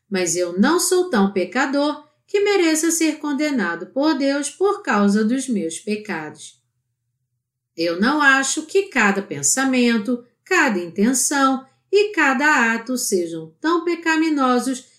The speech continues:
que eu mereça ser condenado. Se for isso que você está pensando agora, você deve entender que está muito enganado, tal qual aquele fariseu. Você está cometendo um grave erro avaliando a si mesmo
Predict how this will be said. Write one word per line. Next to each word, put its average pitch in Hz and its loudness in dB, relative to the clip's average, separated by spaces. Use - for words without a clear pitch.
que - 0
eu 359 4
mereça 233 2
ser 165 -4
condenado. 190 -2
Se - 0
for 185 2
isso 202 2
que 196 -6
você 185 0
está 220 -2
pensando 175 -6
agora, 180 0
você 208 2
deve 185 0
entender 269 -2
que 339 0
está 403 0
muito 233 2
enganado, 233 0
tal 370 2
qual 294 2
aquele 285 0
fariseu. 214 -2
Você 185 0
está 165 -4
cometendo 262 0
um 226 0
grave 320 2
erro 269 0
avaliando 269 -2
a 165 -6
si 381 2
mesmo 277 0